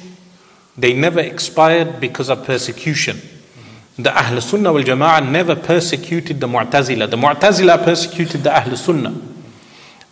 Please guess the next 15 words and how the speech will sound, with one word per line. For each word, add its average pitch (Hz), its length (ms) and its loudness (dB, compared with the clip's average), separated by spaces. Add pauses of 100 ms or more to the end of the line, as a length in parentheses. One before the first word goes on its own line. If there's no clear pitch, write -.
But - 540 -4
eventually 160 560 2
the 143 120 0
Mu'tazila 143 840 0
expired 175 640 2
and 127 160 -2
finished - 480 -2
with 135 180 -8
time 180 380 -2 (540)
because 135 400 0
of 139 120 2
a 135 60 0
group 131 400 -4
of 143 120 -6
ulama 117 640 -2